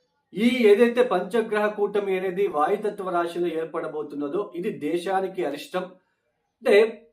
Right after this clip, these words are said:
ఈ ఒక మన ప్రాపంచిక విషయాలలో ఎక్కువ ఈ వాయువు ద్వారా, వాయుతత్వ రాశిలలోనే, అంటే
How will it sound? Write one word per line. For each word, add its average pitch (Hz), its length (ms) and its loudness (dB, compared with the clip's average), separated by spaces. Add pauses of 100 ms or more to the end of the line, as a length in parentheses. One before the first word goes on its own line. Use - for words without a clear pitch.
(540)
ఈ 196 100 0
ఒక 185 200 -2
మన 190 200 0 (640)
ప్రాపంచిక 220 560 0 (140)
విషయాలలో 175 520 2 (140)
ఎక్కువ 233 240 0 (800)
ఈ 208 180 -2 (580)
వాయువు 208 560 2
ద్వారా, 185 320 4 (120)
వాయుతత్వ 220 640 0
రాశిలలోనే, 202 760 0 (280)
అంటే 175 140 -6